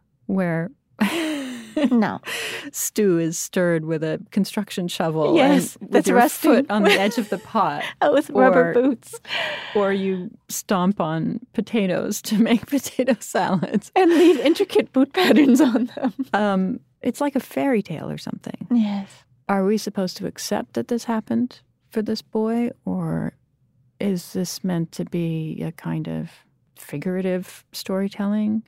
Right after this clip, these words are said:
Speaker 2: I think so. It's almost like an emotion that then created a story. Some kind of injury, pain, fear.
Speaker 1: Yeah, it's like a primal fear,
Speaker 2: A
Speaker 1: you know,
Speaker 2: primal fear.
Speaker 1: seeing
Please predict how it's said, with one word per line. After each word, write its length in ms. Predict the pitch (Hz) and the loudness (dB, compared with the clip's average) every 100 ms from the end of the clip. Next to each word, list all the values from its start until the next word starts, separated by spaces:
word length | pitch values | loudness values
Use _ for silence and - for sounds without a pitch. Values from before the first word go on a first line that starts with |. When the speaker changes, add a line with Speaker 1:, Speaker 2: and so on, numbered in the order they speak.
| _ _ _ _ _ _ _ _ - | _ _ _ _ _ _ _ _ -4
Speaker 2:
I 160 | 277 | -4
think 320 | 277 - 294 294 | -4 -2 -2 -2
so. 300 | - 220 208 | -4 -2 0
It's 200 | 208 262 | -2 -2
almost 320 | 277 302 - | -4 -4 -4
like 180 | 247 - | -4 0
an 80 | 220 | 0
emotion 840 | 208 208 220 - - 220 208 202 | 2 2 0 -4 -4 -2 0 0
that 200 | 196 196 | -2 -4
then 180 | 196 196 | -2 -2
created 500 | - 214 196 196 185 | -2 -4 -2 -2 -4
a 80 | 208 | -8
story. 680 | - - 202 - 202 214 - _ _ _ _ _ _ _ _ _ _ | -12 -10 -10 -8 -6 -6 -10 _ _ _ _ _ _ _ _ _ _
Some 480 | - - 233 226 226 | -20 -2 2 4 2
kind 560 | - - 214 208 208 208 | -2 -6 -2 0 0 0
of 280 | 196 196 - - - - _ _ _ _ _ | -2 -6 -10 -20 -20 -20 _ _ _ _ _
injury, 600 | 226 226 214 202 196 196 - | 2 2 2 -2 -4 -8 -12
pain, 720 | - 214 208 202 196 202 208 _ _ | -8 -4 -2 -2 -2 -4 -6 _ _
fear. 600 | - 220 202 185 170 196 _ _ | -6 0 2 0 -4 -10 _ _
Speaker 1:
Yeah, 240 | 220 202 208 | -2 -2 -4
it's 100 | - | -6
like 120 | 196 | -8
a 40 | |
primal 380 | - 185 185 175 | -6 -2 -2 -2
fear, 340 | - 165 151 - | -2 -4 -4 -2
Speaker 2:
A 120 | 220 | -4
Speaker 1:
you 80 | 180 | 0
know, 80 | 170 | 0
Speaker 2:
primal 320 | 208 208 208 | 2 2 0
fear. 380 | - 196 185 180 | -4 -8 -8 -6
Speaker 1:
seeing 560 | 180 180 175 170 165 | -4 -2 -2 -2 -4